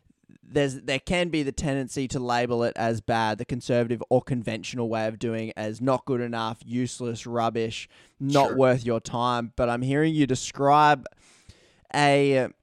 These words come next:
Speaker 1: I suppose, an openness and acceptance to the necessity of certain types of, I guess, belief structures and practice structures for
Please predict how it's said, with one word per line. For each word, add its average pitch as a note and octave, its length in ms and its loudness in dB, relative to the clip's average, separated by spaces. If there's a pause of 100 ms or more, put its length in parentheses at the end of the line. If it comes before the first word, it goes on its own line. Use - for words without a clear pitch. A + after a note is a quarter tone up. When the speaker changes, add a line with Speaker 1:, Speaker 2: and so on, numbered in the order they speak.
Speaker 1:
I D#3 80 0
suppose, G#3 500 4
an - 140 0
openness D3+ 640 4
and B2 160 -6
acceptance - 840 -4
to C#3 680 6 (1200)
the B2+ 240 2
necessity C#3+ 1200 -2 (200)
of C#3+ 320 6
certain B2+ 800 0 (420)
types - 540 4 (100)
of, A#2+ 640 2 (440)
I A#2+ 180 -4
guess, A2+ 440 -8 (220)
belief C3+ 340 2
structures C3+ 560 0
and A2+ 180 -12
practice C#3+ 520 0
structures A2+ 720 -6 (200)
for C#3+ 340 4